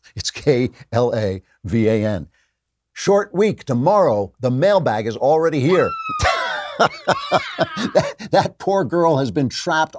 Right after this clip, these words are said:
in this office all, uh, weekend long. It's terrible. No wonder she's screaming for help. But please go <laughs> on dailywire dot com, hit the podcast button, hit the Andrew Klavan podcast. You will see a little picture of a mailbag. If you are a subscriber,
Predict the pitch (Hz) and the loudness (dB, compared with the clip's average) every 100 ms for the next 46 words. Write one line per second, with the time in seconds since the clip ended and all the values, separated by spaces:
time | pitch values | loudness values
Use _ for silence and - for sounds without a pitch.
0 | - - 156 170 - 139 131 117 - 139 | -4 0 2 0 0 0 -2 -6 -2 2
1 | 165 170 180 - - - 139 139 131 156 | 4 4 2 -4 -20 -2 2 4 2 2
2 | 165 147 123 113 101 104 - 131 131 123 | 2 0 2 0 0 -4 -2 0 2 2
3 | 127 110 139 135 - 123 - 135 127 135 | 0 0 0 0 -2 -6 -4 0 0 0
4 | 123 117 113 110 - _ - 120 - - | 0 0 0 -2 -8 _ -4 -4 -4 0
5 | 175 143 120 - 147 131 180 151 151 - | 2 2 0 2 2 2 -2 -4 -6 -10
6 | - - 156 165 160 151 160 151 143 147 | -6 0 2 2 2 2 2 2 2 0
7 | 135 - 151 151 139 _ - 113 110 - | -2 -4 -2 -2 -6 _ -10 -6 -6 -4
8 | 143 147 - 147 - - 131 143 104 - | -4 -4 -6 -10 -6 -4 -4 -4 -8 -8
9 | 95 143 185 190 175 160 143 139 135 127 | -6 -4 -4 -4 -2 0 2 0 -4 -4
10 | - 117 - 113 139 185 170 - 156 101 | -4 -6 -4 -4 -2 -2 -4 -2 -2 -2
11 | 95 - - 101 90 127 151 151 - _ | -4 -12 -12 -8 -4 -2 0 -2 -4 _
12 | - 135 - 135 117 123 123 151 147 - | -6 -4 -4 -4 -2 -2 0 0 -2 -6
13 | 143 - 208 220 214 208 190 - 160 - | -10 -4 -2 -2 0 0 0 -4 -8 -4
14 | 180 165 85 | -2 -2 -4